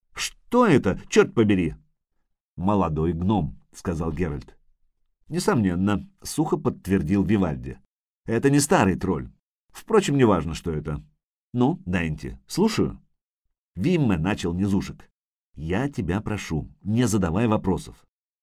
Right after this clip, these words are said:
Произошло нечто чудовищное. Считай, что я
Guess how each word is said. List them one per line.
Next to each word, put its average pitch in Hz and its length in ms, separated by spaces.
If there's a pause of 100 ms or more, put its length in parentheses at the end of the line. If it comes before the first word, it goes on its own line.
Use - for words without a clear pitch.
(120)
Произошло 123 540
нечто 147 480
чудовищное. 90 800 (520)
Считай, 135 340
что - 180
я 123 320